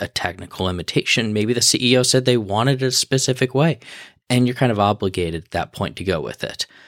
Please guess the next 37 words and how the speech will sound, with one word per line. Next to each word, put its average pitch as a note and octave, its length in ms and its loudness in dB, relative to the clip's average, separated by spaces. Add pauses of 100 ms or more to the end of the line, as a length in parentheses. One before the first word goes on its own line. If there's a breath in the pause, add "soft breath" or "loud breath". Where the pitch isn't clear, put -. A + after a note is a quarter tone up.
(160 loud breath)
As A2+ 260 2
an B2+ 80 2
S G3 200 2
E D#3+ 120 4
O, C#3+ 260 2
our A#2 160 0
job A2+ 360 0
really G2+ 360 -2
is F#2+ 240 -2
to - 260 -4
interpret - 1080 -2 (140 soft breath)
that E2+ 400 -2
through A2+ 380 2
the F3 100 0
frame C3 540 2 (100)
of A2 140 -8
what G2 180 0
the F2 80 -4
business F#2 540 -4 (240)
actually F#2 460 -2
needs E2+ 260 -4
to F2+ 100 -4
do, - 120 -8
is - 240 -10
what - 140 -10
Mike - 200 -14
King - 240 -10
says. - 500 0 (400 soft breath)
They D3 120 4
moved G3 320 2
on C3+ 200 4
to A#2+ 280 0
why G#2+ 340 2
context - 840 -6
matters E2 540 -4
for - 200 -4
automation. E2 720 -4